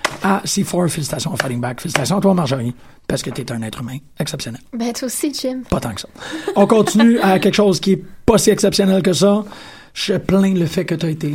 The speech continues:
Speaker 1: t'asseoir dans une salle de cinéma pendant quatre heures.
Speaker 2: Ouais, j'ai
Speaker 1: Ça, c'est
Speaker 2: vraiment regretté ce move-là.
Speaker 1: Ouais ?
Speaker 2: Parce que si c'est pas ça, je l'aurais regardé tout seul.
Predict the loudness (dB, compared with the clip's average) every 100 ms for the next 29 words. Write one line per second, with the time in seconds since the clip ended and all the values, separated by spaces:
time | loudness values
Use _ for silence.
0 | -6 -6 -6 -4 -2 -2 -6 -10 -8 -6
1 | -6 -6 -6 -6 -6 -6 -6 -8 -10 -10
2 | -12 -2 0 0 0 0 0 -2 -2 -4
3 | -4 -6 -8 -10 -8 -10 -8 -8 -6 -6
4 | 2 4 4 2 -4 -4 -2 0 0 2
5 | 0 0 0 -2 -6 -4 -4 -4